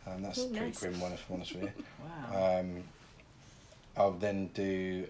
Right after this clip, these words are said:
Speaker 1: um, I've got a job over in Belgium where I help run a studio for filmmaking, so do the supervising for that to make sure that the actors don't kill themselves.
Speaker 2: So is that working
Speaker 1: Or
Speaker 2: on a
Speaker 1: if
Speaker 2: film set?
Speaker 1: On a film set, yeah.
Speaker 2: Yeah.
Speaker 1: So I've done, this is my,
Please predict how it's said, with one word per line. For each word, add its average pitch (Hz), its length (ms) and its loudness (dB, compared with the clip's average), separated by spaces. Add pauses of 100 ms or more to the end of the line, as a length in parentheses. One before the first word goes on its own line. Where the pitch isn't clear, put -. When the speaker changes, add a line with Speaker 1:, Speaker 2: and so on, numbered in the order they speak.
Speaker 1:
um, 90 540 0 (1120)
I've - 220 -12
got - 140 2
a - 20 -6
job 98 220 0
over 92 280 2
in 90 240 -4 (160)
Belgium 90 360 2
where 90 100 -4 (280)
I - 60 -10
help - 200 -2
run 92 180 -2
a 90 40 -6
studio 90 540 -4
for - 180 -12
filmmaking, 90 760 -6
so 87 300 -2 (260)
do 90 160 -6
the 87 100 -6
supervising 85 680 -6
for 80 140 -10
that 85 180 -6 (760)
to - 120 -10
make - 120 -6
sure 90 220 -6
that 82 120 -6
the 87 80 -4
actors 85 280 -8
don't 82 220 -8
kill 87 180 -6
themselves. 85 580 -8 (400)
Speaker 2:
So - 100 -4
is 294 40 -4
that - 120 6
working 165 220 6
Speaker 1:
Or - 60 8
Speaker 2:
on 180 60 2
a 180 40 2
Speaker 1:
if 175 60 -4
Speaker 2:
film 180 220 2
set? - 240 -4 (280)
Speaker 1:
On 104 140 6
a 95 40 0
film 131 280 4
set, 95 240 2
yeah. 117 140 4
Speaker 2:
Yeah. 110 80 4
Speaker 1:
So 104 200 2
I've 98 100 -2
done, 107 420 4
this - 160 -8
is 104 100 -8
my, 104 360 2